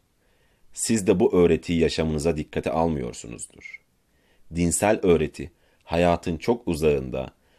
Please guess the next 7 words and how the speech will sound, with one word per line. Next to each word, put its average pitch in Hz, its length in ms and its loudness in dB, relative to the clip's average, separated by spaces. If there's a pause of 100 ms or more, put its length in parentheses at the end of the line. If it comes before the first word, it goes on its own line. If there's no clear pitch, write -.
(160)
ve 80 40 -4
hayatla 92 520 0
ilintisiz 87 640 -4
bir 80 100 -2
şekilde 80 540 -6
dile 78 160 0
gelmektedir. 67 840 -6